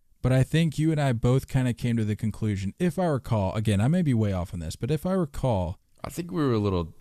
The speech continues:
Speaker 2: a little surprised.
Speaker 1: a little surprised, but I think we are giving him more credit than others were, because people were saying, like, "Oh, how's he gonna fit in with this, this young, lively, energetic, partially Latin team?" Well, the, the guy speaks Spanish,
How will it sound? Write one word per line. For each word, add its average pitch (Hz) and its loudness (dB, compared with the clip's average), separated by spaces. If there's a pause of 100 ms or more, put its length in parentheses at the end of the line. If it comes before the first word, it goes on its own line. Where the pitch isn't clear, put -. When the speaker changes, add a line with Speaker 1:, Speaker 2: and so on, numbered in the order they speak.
(140)
Speaker 2:
a 110 -6
little 98 -2
surprised. 76 -6 (180)
Speaker 1:
a 170 2
little 214 4
surprised, 135 2
but 123 4
I 123 4
think 147 0
we 143 4
are 139 4
giving 120 4
him 117 6
more 104 4
credit 98 -2
than 90 -2
others 87 -4
were, - -12
because 98 -4
people 117 -2
were 101 0
saying, 92 -4
like, 82 -10
"Oh, 101 -2
how's 101 -6
he 101 -6
gonna 95 -4
fit 107 -6
in 101 0
with 95 -2
this, 90 -4 (420)
this 90 -2
young, 101 4
lively, 98 0
energetic, 98 -2 (300)
partially 107 2
Latin 104 2
team?" 107 2
Well, 113 -4
the, 101 -4 (220)
the 104 -6
guy 117 2
speaks - -2
Spanish, 92 -4